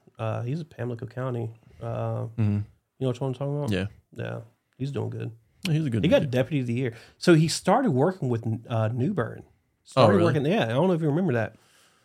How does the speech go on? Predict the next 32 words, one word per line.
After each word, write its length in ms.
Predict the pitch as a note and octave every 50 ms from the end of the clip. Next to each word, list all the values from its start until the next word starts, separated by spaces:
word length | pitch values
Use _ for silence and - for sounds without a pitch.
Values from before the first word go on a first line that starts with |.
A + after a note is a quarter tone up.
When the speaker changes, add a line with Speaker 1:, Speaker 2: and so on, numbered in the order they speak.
| _ _ _ _ _ _
Speaker 2:
What 140 | _ A#2 A2
year? 260 | G2+ A2 A#2 A#2 A2 - - - - -
Speaker 1:
<sighs> 540 | - - - G2+ - - - - - - -
Probably 220 | - A2+ G#2 G#2+
same 280 | - - G2+ G2+ G2+ G2+
year. 200 | G2+ G#2 G#2 G#2+
I 40 | A2
don't 80 | G#2+
know. 260 | A2 A2+ A2+ G#2+ G#2 G2
Speaker 2:
Yeah. 120 | G2 G2 G2+ - - _
Speaker 1:
I 40 | - A#2
don't 100 | - -
know. 120 | G2+ G2+ A2 - - - _ _ _ _
But 120 | - C3+ C#3+
it, 240 | C#3+ C#3+ - - _ _
they 220 | B2+ A#2 C3+ E3 B3
let 180 | C4 A3+ F#3+
him 100 | D3+ B2
go 360 | A2+ A#2+ D3 E3+ A#2 A2+ - - _ _ _ - -
and 120 | C3+ C3
then 280 | C3 B2+ B2 - B2 A2
went 180 | C#3 D#3 -
to 60 | E3
Speaker 2:
Oh, 40 | C#3+
Speaker 1:
Pamlico. 220 | D3 D#3+ F3 F3+ D3+
Speaker 2:
yeah, 200 | C#3+ C#3 A2+ A2+
I 20 |
do. 260 | D3 D#3 D#3 D3 A#2+
I 60 | F#2+
do 140 | G#2+ B2+ C3+ B2
remember 240 | A2 G#2 F#2+ F2+ D#2
that. 180 | C2+ C#2 -